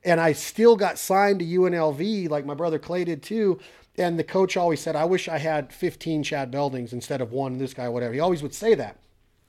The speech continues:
He also called me the worst recruiting mistake that he ever made, which is so funny. But, uh, I think it's awesome that, that I, I, I, he could say that to me and I didn't sink down into a hole and just cry myself to sleep that night.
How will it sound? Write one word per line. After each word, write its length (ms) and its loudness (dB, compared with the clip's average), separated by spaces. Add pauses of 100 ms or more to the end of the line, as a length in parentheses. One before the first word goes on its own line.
(280)
He 100 2
also 260 8
called 220 8
me 60 4
the 80 2
worst 260 0
recruiting 400 0
mistake 380 -2
that 100 -6
he 140 0
ever 160 0
made, 340 4
which 240 2 (260)
is 140 0
so 220 4
funny. 360 2
But, 220 -2 (240)
uh, 300 4 (260)
I 100 6
think 200 4
it's 140 -2
awesome 460 4
that, 280 0
that 300 0 (240)
I, 160 4
I, 300 -2
I, 220 -6
he 160 -2
could 180 0
say 260 4
that 240 6
to 140 2
me 140 2
and 80 2
I 80 4
didn't 240 0
sink 360 -4
down 260 0
into 220 0
a 40 0
hole 340 4
and 100 -2
just 200 -8
cry 320 -2
myself 420 -4
to 80 -12
sleep 320 -4
that 160 -2
night. 280 -4